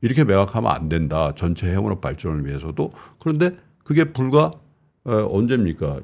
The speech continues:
이게 십이월 이십이, 뭐, 이십 일 이경인데, 지금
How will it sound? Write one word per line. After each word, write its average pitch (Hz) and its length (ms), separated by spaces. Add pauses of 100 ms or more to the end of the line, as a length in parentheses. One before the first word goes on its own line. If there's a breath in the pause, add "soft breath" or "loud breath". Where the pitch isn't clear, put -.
이게 123 240
십이월 165 580
이십이, 95 440 (120)
뭐, 90 240
이십 101 300
일 101 100 (140)
이경인데, 85 640 (440 soft breath)
지금 110 460